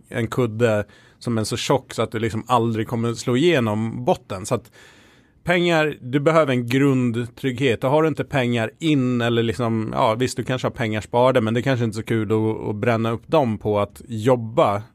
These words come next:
och så använder du din privata pengar. Så att vi kommer inte ifrån att ekonomin är en jäkla grundbult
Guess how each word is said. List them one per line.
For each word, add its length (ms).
och 140
så 140
använder 320
du 40
din 120
privata 460
pengar. 260
Så 80
att 100
vi 80
kommer 260
inte 120
ifrån 360
att 120
ekonomin 600
är 300
en 240
jäkla 400
grundbult 760